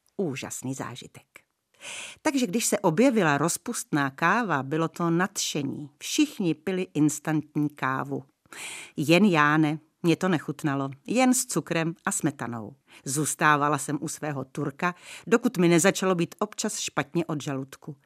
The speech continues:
To víte, ta zrníčka v tom logru, který jsem tak ráda vycucávala,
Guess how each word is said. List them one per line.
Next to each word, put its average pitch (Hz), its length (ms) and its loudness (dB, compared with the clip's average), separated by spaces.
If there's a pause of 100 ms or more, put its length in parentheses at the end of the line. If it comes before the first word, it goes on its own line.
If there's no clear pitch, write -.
(520)
To 160 140 2
víte, 160 280 2
ta 160 160 4
zrníčka 156 580 2
v - 100 -12
tom 143 180 -2
logru, 143 560 -2 (160)
který 151 260 -4
jsem 143 200 -2
tak - 160 -4
ráda 143 280 0
vycucávala, 165 1040 -6